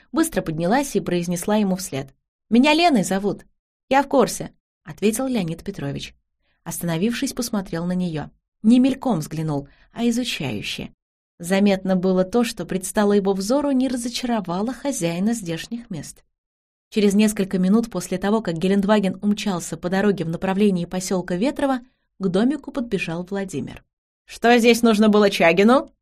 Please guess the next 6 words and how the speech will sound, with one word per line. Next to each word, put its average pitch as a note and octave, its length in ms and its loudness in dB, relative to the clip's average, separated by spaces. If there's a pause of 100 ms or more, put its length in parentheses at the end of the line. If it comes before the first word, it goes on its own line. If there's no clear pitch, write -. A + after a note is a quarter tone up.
(180)
спросил G3 480 -8
он. F#3+ 300 -6 (260)
«Леонид F#3 340 0
Петрович G#3 480 0
приезжал E3 380 -2
познакомиться». G#3+ 840 -2